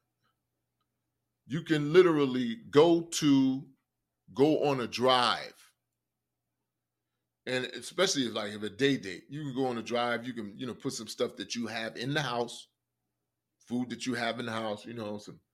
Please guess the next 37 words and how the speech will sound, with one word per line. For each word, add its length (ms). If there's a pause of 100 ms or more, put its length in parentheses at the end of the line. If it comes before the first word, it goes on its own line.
(300)
you 120
know, 160
some 240
sandwiches 720
or 180
something 340
like 220
that 160
or 60
whatever, 480 (460)
whatever 340
type 240
of 120
quick 220 (300)
food 320
that 160
you 80
have. 260 (340)
Get 140
you 80
a 40
blanket, 580
get 120
you 100
a 20
basket, 580 (240)
take 160
a 60
drive 420
to 180
a 520
park 240
somewhere, 680
open 280
area 400
like 220
this, 220